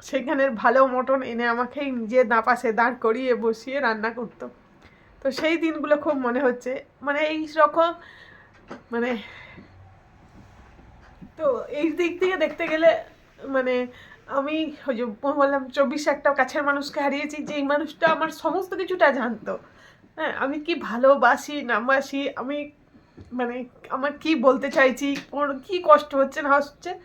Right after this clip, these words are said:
সেটা চব্বিশেই আমি হারিয়ে ফেলেছি সেই মানুষটাকে। আর, আর এই মানে মেসোর কাছ থেকে এমন ভালোবাসা,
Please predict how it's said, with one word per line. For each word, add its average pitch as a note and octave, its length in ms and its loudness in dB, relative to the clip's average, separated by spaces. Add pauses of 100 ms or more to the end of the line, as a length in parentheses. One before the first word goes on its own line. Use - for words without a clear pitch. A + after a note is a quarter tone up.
(320)
সেটা - 200 -4
চব্বিশেই C#4 560 0
আমি D#4 120 0
হারিয়ে A#3 280 -2
ফেলেছি C#4 320 0
সেই B3 160 -2
মানুষটাকে। A#3 560 -4 (760)
আর, C#4+ 240 6 (580)
আর B3 140 2
এই D#4 200 0
মানে C4 460 -4
মেসোর C#4+ 380 0
কাছ F#4 220 4
থেকে F#4+ 160 -2
এমন F#4 220 4
ভালোবাসা, F4 440 4